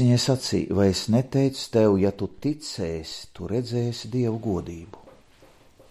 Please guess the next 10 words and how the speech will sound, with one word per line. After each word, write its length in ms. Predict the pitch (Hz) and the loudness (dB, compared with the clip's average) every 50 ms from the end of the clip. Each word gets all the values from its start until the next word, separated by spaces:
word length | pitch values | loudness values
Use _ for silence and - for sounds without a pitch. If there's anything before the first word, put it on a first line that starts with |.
| _ _ _ _ _ _ _ _ _ _ - - - - - - - - - - - - - - - - - - - - | _ _ _ _ _ _ _ _ _ _ -20 -20 -20 -20 -20 -20 -20 -20 -20 -20 -20 -20 -20 -20 -20 -20 -20 -10 2 2
Tad 120 | 127 - | 4 8
tie 140 | 127 117 117 | 8 8 8
nocēla 480 | 151 165 160 - - 170 156 127 101 92 | 8 6 4 6 6 6 8 8 8 6
akmeni, 400 | - - 107 98 92 90 90 87 - - _ _ _ _ _ _ - - _ _ - | 4 0 2 2 4 2 2 0 -6 -12 _ _ _ _ _ _ -20 -20 _ _ -4
un 140 | 95 90 90 | -2 -2 0
Jēzus 640 | 82 95 107 117 127 151 165 175 156 160 160 - - | 4 6 8 10 10 10 8 6 4 0 -4 -6 -6
pacēlis 720 | - - 113 123 - - - 147 135 135 131 127 - - | 0 2 2 2 2 -2 -4 -2 0 0 -2 -4 -4 -6
acis 300 | 127 123 127 - - - | -6 -6 -6 -10 -6 -4
augšup, 400 | 110 120 120 - - - - - | -4 -4 -4 -6 -10 -12 -12 -8
teica: 420 | - 104 87 78 76 73 - - | -4 -2 -2 -2 -4 -8 -14 -20